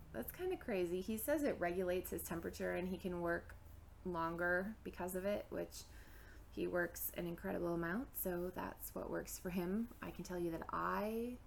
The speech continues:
have not worn a sweatshirt all summer, and I prefer it slightly polar bearish temperatures when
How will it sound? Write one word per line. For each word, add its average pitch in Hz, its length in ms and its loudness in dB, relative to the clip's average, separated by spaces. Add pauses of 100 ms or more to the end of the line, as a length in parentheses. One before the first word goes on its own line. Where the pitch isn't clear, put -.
(140)
have 170 220 -4
not 165 280 0
worn 165 260 -2
a - 20 -6
sweatshirt 170 580 -6 (160)
all 165 260 -4
summer, 220 440 -2 (640)
and 175 200 0
I 180 380 4
prefer 185 440 -2
it - 260 0
slightly 208 460 2
polar 233 300 0
bearish - 420 0
temperatures - 680 -2 (1400)
when 180 560 2